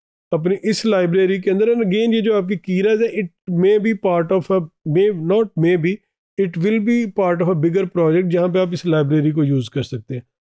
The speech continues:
या करेंगे। तो उसी लाइब्रेरी के अंदर एक और लाइब्रेरी है, उसके अंदर कोई, फ़र्ज़ करें आपने अगर ये जो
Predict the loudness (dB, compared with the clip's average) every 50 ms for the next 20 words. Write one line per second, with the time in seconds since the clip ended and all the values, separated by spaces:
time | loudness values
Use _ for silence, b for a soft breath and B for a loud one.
0 | _ _ _ -2 -2 0 0 2 2 2 2 2 2 0 -2 -2 -2 -2 -2 0
1 | 0 0 2 2 2 2 2 0 0 0 0 0 0 0 2 2 2 0 0 2
2 | 0 0 2 2 2 2 2 2 2 2 2 2 2 2 2 0 0 -2 -2 0
3 | 0 0 0 2 2 2 2 0 -2 _ _ _ _ _ _ _ -2 0 0 0
4 | 0 0 0 0 2 2 2 2 2 0 0 0 0 0 2 2 2 2 2 2
5 | 2 2 4 4 2 2 2 2 2 2 2 0 -2